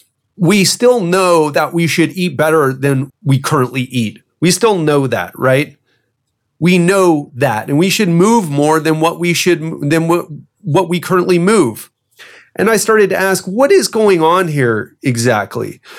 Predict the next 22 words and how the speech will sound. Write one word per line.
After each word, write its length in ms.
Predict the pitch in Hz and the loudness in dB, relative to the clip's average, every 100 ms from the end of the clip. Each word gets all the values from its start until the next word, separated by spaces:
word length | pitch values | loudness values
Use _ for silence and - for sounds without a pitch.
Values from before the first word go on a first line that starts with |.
| - - _ | -20 -20 _
What 440 | 139 196 247 190 | 0 2 2 0
is 300 | 180 214 165 | 0 0 0
it 340 | 131 - - - _ _ _ _ _ | -2 -4 -12 -18 _ _ _ _ _
that 480 | 135 160 156 160 156 - - | -2 0 0 -4 -8 -20 -2
is 160 | 175 170 | 0 0
stopping 580 | - 185 196 214 139 113 | -2 0 0 0 -2 -2
us?" 220 | 107 185 | -4 -2
And 80 | 220 | 0
I 60 | |
want 220 | 247 269 | 2 2
to 220 | 233 196 - _ _ _ - | 2 0 -8 _ _ _ -4
go 180 | 131 190 | 0 2
back 300 | 175 175 180 | 2 -2 -2
to 100 | 175 | -2
that 260 | - 147 - | 0 -2 -2
first 300 | 175 165 - | -2 -2 0
point 240 | 175 175 | 0 2
that 140 | 156 | 2
I 100 | 131 | 2
made 360 | 123 135 147 143 | 2 2 2 2
about, 420 | 117 127 120 113 | 2 2 0 0
like, 280 | 123 117 | 0 0